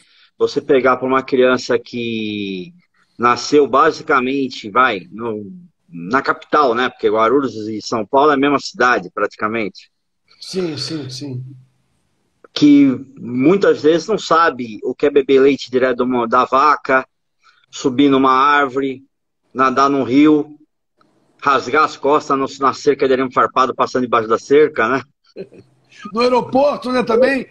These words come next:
Speaker 2: Entrar por dentro do aeroporto, né?
Speaker 1: É.
Speaker 2: Criança
Speaker 1: Tinha
Speaker 2: faz tudo
Speaker 1: várias
Speaker 2: isso, né?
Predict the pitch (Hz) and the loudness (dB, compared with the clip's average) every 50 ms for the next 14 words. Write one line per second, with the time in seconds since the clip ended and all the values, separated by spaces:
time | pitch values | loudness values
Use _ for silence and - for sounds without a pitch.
0 | _ _ _ 214 240 214 - - 269 262 254 - 247 208 190 247 240 233 233 233 | _ _ _ -8 -8 -6 -4 -2 -2 -2 -2 0 0 0 0 0 0 0 0 0
1 | 220 220 208 - - 247 269 269 240 - - 226 226 247 233 202 - - _ _ | 0 0 -2 -2 0 0 2 2 0 0 -4 -8 -8 -8 -10 -10 -12 -14 _ _
2 | _ _ _ _ - - - - - 120 135 143 156 170 196 180 131 101 82 85 | _ _ _ _ -18 -10 -4 -2 2 2 4 4 4 2 2 2 0 -2 -4 -8
3 | - _ _ _ _ _ _ _ - 226 233 240 262 302 247 - 262 226 330 - | -14 _ _ _ _ _ _ _ -14 -10 -6 -6 -6 -6 -6 -8 -2 0 2 2
4 | 208 156 147 170 202 226 247 254 226 214 220 220 208 156 | 4 4 4 4 4 4 4 2 0 -2 -4 -10 -14 -16